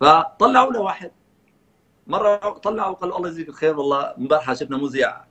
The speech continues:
استدعى رئيس الأمن، رئيس الفرع، وقال له: "شفنا مذيع عم يحكي عنك، شو سويت أنت قرد ولا وكذا، ولا تعيدها ولا كذا."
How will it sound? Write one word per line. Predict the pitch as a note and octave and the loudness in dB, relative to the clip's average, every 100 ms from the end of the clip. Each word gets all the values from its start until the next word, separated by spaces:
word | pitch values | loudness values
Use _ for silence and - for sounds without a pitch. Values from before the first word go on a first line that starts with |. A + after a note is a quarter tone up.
| _ _ - | _ _ -2
استدعى | C#3 D3 F3 | 4 6 6
رئيس | D#3 C#3 | 2 -4
الأمن، | C3+ D3+ E3+ F#3+ - | -8 -8 -10 -12 -8
رئيس | C3 C3 | -6 -4
الفرع، | A2+ C3+ D3 - - _ _ - | -4 0 0 -2 -12 _ _ 0
وقال | E3+ | 0
له: | E3+ | 4
"شفنا | G3+ D#3+ | 2 0
مذيع | D#3 D3 F3 D#3 | -4 0 2 4
عم | C#3 | 2
يحكي | D3 C#3 | 0 0
عنك، | C3+ C#3+ C3+ | 0 0 -2
شو | F#3+ | -4
سويت | D#3+ C#3 C3 B2+ | 0 2 2 -2
أنت | A2+ | -6
قرد | A#2 C3 A2+ | -2 -2 -2
ولا | A2 G#2+ | 0 0
وكذا، | G#2 A#2 | 2 2
ولا | A2+ C#3 | 2 0
تعيدها | C#3 B2+ B2+ G#2+ | -2 -2 -4 -4
ولا | G2+ A2+ | -4 0
كذا." | B2 B2 C#3 | 0 0 -2